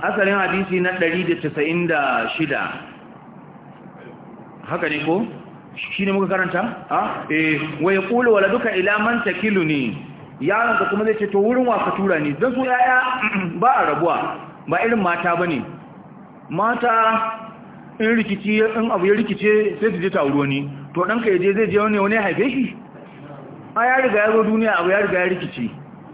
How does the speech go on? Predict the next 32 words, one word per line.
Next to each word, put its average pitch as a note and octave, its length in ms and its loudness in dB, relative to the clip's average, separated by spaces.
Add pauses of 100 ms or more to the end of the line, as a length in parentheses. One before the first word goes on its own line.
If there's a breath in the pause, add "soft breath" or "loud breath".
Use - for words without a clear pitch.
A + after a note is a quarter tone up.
(240)
Saboda G#3+ 240 2
haka G3 200 -2
su G#3+ 140 0
yaya A#3 480 4
ana A3+ 160 2
nan G3 200 0
tare. C3 460 -2 (920)
Abinda G#3+ 300 0
ka A3 200 -4
samu A3 380 2
shi G3 120 0
za F#3+ 180 2
ka F#3 160 0
kawo D3 300 2
musu. C#3+ 300 -2 (840)
Shi F3 80 0
ya F#3+ 80 2
sanya F#3+ 260 2
malamai F3+ 560 0 (640)
wato D3 320 0
suke F3+ 260 -2
bayanin E3 380 0
yaya F3+ 400 0
su G3 80 2
haka G3 180 0
nan E3 120 0
za F3+ 80 0
ka F3+ 80 -6
yi D#3 60 -2
ta D3+ 80 -4
musu D3+ 200 -2
hidima. C3 340 0